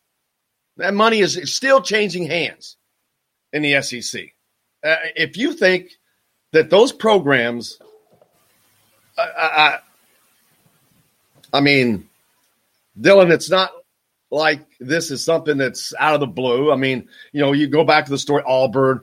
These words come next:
you go back all the story, the parents. Uh, but let's be honest, there's been other ways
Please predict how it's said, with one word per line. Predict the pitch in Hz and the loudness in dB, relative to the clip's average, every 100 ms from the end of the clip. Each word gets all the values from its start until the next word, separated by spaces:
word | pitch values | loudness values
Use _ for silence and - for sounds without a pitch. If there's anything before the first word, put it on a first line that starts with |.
| - - | -10 -8
you | 131 | -4
go | 143 | 0
back | 147 139 | 2 4
all | 143 | 2
the | 139 | 0
story, | - 135 | -4 -4
the | 131 | -4
parents. | - 135 135 135 127 - _ _ | -4 0 2 0 -2 -12 _ _
Uh, | 131 139 131 127 - _ _ _ _ _ _ _ _ _ _ - | 0 4 6 4 0 _ _ _ _ _ _ _ _ _ _ 0
but | 190 | 4
let's | 190 - | 4 0
be | 185 170 | -8 -2
honest, | 165 330 330 - - - _ _ _ _ | 0 2 0 -4 -14 -18 _ _ _ _
there's | 185 269 220 | 2 4 4
been | 220 208 | 2 4
other | 202 156 | 4 4
ways | 127 262 226 151 143 | 2 4 4 2 -8